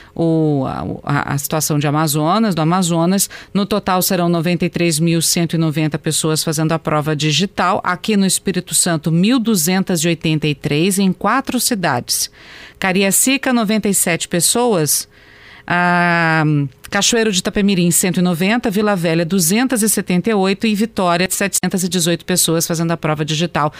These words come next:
nesses próximos dois domingos. Certo, presidente?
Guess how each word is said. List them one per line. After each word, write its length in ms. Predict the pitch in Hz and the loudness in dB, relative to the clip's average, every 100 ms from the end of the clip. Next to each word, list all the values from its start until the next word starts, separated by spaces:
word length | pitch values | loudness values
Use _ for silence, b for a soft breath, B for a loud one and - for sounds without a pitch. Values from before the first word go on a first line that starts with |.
| B B | B B
nesses 280 | 170 165 170 | -4 -2 -2
próximos 460 | - 165 - 170 147 | -2 -2 0 0 0
dois 200 | 165 160 | -2 0
domingos. 420 | 185 147 131 147 | 0 0 0 -2
Certo, 340 | - 214 220 | 0 -2 -4
presidente? 760 | 214 180 165 151 143 143 - | -6 -6 -6 -6 -6 -8 -12